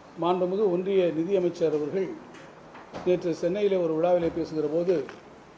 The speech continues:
அவர் தமிழ்நாட்டிற்கு வர வேண்டிய, அ, கொடுக்கக்கூடிய வரி வருவாய்களை குறித்து சில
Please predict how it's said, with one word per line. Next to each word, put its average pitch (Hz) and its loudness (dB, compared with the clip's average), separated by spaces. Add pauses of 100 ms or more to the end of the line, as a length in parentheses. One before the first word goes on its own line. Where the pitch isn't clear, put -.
(920)
அவர் 175 6
தமிழ்நாட்டிற்கு 196 0
வர 175 4
வேண்டிய, 156 0 (720)
அ, 156 -2 (300)
கொடுக்கக்கூடிய 160 0 (1040)
வரி 175 4
வருவாய்களை 165 0
குறித்து 160 -6
சில 151 -4